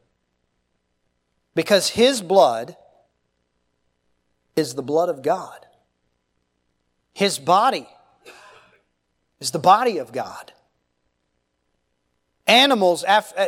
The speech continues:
because they are created beings, they've been affected by the fall. All of creation has been affected by the fall. And so the animals, they're, uh, while we, they're not sinners, but their blood is not sufficient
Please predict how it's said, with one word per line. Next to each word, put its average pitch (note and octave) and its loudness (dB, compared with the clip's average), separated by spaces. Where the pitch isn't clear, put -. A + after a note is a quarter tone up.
because F#3+ 0
they A#3 6
are G#3 2
created G#3+ 0
beings, F#3+ -2
they've G#3+ 0
been G#3+ 2
affected G#3+ 0
by F#3+ 4
the F3+ -2
fall. A#3 0
All C#4 10
of B3+ 4
creation F#3+ -2
has D#3 -4
been F3+ -2
affected G3+ -2
by F3+ 4
the F3+ -2
fall. A#3 2
And G3+ 0
so A#3 4
the G3+ 2
animals, G#3 0
they're, A#3 4
uh, F#3+ -8
while A3 6
we, A3 -4
they're A3+ 6
not B3 2
sinners, A#3 -2
but A3+ 4
their A3 2
blood A3+ 4
is G#3 -2
not A#3 0
sufficient - -4